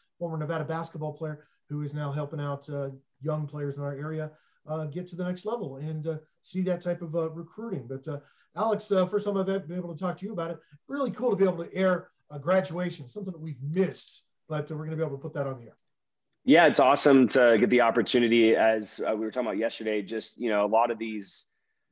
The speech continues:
Speaker 2: fa-, families and kids didn't have this opportunity last year, and it's great that they're able to do it outside at Mackey Stadium, and those who can't be there to be able to watch it on T V, it's a great deal, and, uh, we're proud to have it.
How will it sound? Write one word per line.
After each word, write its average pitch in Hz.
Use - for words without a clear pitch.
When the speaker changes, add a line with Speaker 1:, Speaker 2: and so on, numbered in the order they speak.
Speaker 2:
fa-, -
families 165
and 143
kids 165
didn't 151
have 143
this 135
opportunity 110
last 95
year, 110
and 107
it's 101
great 120
that 120
they're 113
able 113
to 107
do 120
it 120
outside 120
at 101
Mackey 117
Stadium, 160
and 160
those 147
who -
can't 131
be 135
there 135
to 127
be 127
able 123
to 113
watch 110
it 117
on 107
T 113
V, 113
it's 95
a 107
great 107
deal, 107
and, 98
uh, 95
we're 98
proud 95
to 87
have 85
it. -